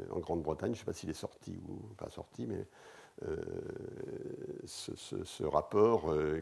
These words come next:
qui, qui, qui, qui, qui va donner sa, sa, sa propre conception de ce qu'est un bon système fiscal au vingt et unième siècle, c'est ça, c'est ça son, c'est ça son mandat, euh, et qui sera appliqué ou non appliqué en, en Angleterre, euh, et évidemment confié à James Murlis, euh,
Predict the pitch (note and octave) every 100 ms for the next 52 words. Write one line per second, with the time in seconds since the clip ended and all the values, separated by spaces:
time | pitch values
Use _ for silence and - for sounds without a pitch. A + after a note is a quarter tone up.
0 | - - D2 - E2 D2+ D#2+ G2+ - -
1 | - _ - - - - - - D2 D#2
2 | D2+ D#2+ F2 - B1+ - - - - -
3 | E2 - F2 - F2 - F#2 E2 - E2+
4 | F2 F#2 E2 F2+ D#2+ F2 E2 F#2 F2 E2
5 | D2+ D#2 D#2+ D#2 - C#3+ - - - D2
6 | - - D#2 - D2+ - - - - -
7 | - - _ - - G#2+ - G2+ - F2
8 | F2+ F2+ G#2 D#3 E3+ - - F2 E2+ D#2+
9 | E2 E2 E2 E2 D#2 D#2 C#2+ - C2+ -
10 | D#2+ - E2 E2+ D#2+ D2 D#2+ D2+ - E2+
11 | E2+ - D#2+ E2+ D#2+ E2 A2+ C3+ C#3 F#2
12 | D2+ D#2 - - - - - F2+ E2 E2+
13 | F2+ A#2+ G#2 F#2+ A#2 G#2 F2 E2 E2+ D#2+
14 | F#2 E2+ E2 D#2+ D#3+ - - E2